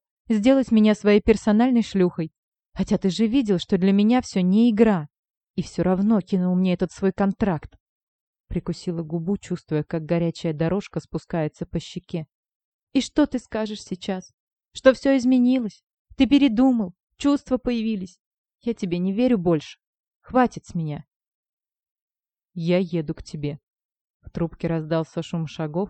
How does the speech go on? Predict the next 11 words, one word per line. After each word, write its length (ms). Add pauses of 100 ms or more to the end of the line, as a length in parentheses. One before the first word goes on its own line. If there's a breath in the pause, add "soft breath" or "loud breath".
(120)
и 100
звук 300
открывающихся 800
дверей 320
лифта. 400 (720)
«Ты 100
не 160
успеешь, 540
мне 180
пора, 320
Миш». 320